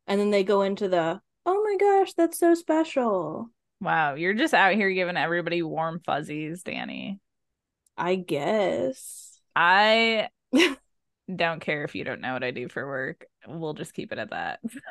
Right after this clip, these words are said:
Speaker 2: <laughs> I, like, don't elaborate at all. <laughs>
Speaker 1: Well, the intention was to, like, the intention with that, like, intraverbal was to cut down on the follow-up so I don't have to explain what I do. But now it's turned into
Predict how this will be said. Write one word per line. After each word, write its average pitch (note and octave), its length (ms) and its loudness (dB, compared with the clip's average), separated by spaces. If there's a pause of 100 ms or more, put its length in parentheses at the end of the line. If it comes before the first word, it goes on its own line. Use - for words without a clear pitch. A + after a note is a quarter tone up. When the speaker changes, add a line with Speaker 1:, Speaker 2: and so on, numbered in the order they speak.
(200)
Speaker 2:
<laughs> - 560 -4
I, G3+ 160 6
like, B3 320 6
don't F#3+ 240 4
elaborate E3+ 520 2
at D#3 120 -2
all. D3 420 0 (320)
<laughs> C5+ 80 2 (360)
Speaker 1:
Well, A#3+ 100 8
the C#4+ 140 6
intention F4+ 500 4
was C4+ 220 4
to, C4 120 0
like, G3+ 380 0 (640)
the G#3 220 4
intention A3+ 960 2
with G#3 260 2
that, G3 340 4
like, F3+ 360 2
intraverbal G3+ 960 2 (260)
was G#3 200 2
to G3 100 0
cut - 340 2
down G#3 320 4
on F3+ 140 0
the F3 60 -2
follow-up G3+ 760 4
so - 160 -2
I F#3+ 80 6
don't G3+ 140 2
have G3+ 160 -2
to A3 80 0
explain G3+ 460 2
what F#3+ 100 6
I F3 140 6
do. E3+ 480 4 (360)
But A#3 140 6
now A#3+ 260 6
it's - 220 0
turned A3+ 340 2
into F#3 720 4